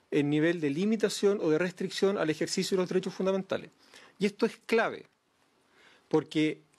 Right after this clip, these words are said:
el estado de emer-, el, el estado de excepción que ha sido declarado es el estado de emergencia,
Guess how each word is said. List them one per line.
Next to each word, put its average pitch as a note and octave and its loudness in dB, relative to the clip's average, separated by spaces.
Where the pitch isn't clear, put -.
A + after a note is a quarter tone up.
el C#3 2
estado G#3+ 0
de G#3+ 2
emer-, F#3+ -4
el, C#3 -2
el C3 -6
estado G3 0
de G#3+ 2
excepción G3+ -2
que F3 -4
ha D3 -2
sido F3 2
declarado F3 2
es E3+ -10
el D3+ -6
estado E3 0
de E3+ 2
emergencia, G3 -4